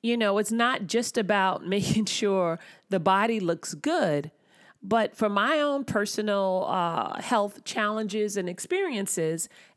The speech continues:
exercise, it needs to be in my life. And it needs to be not just a every now and again. It needs to really be, uh, almost a daily, uh,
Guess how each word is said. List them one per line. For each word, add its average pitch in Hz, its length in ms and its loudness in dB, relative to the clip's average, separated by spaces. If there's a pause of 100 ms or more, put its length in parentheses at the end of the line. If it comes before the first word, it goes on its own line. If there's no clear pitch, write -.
(100)
exercise, 190 1080 0 (760)
it 208 340 -4
needs 214 480 0
to 208 120 -2
be 170 240 -2
in 175 280 -4
my 156 160 0
life. - 520 -6 (440)
And 196 140 4
it 196 120 0
needs 202 320 -2
to 247 100 0
be 185 680 0
not 190 400 0
just 180 380 0
a 165 160 2
every 190 280 0
now 170 300 2
and 160 80 -2
again. 175 600 0 (340)
It 214 200 0
needs 262 360 -4
to 226 120 0
really 262 340 0
be, 180 520 -4 (360)
uh, 180 300 -2 (380)
almost 254 460 0
a 180 60 0
daily, 185 840 0 (120)
uh, 147 440 -6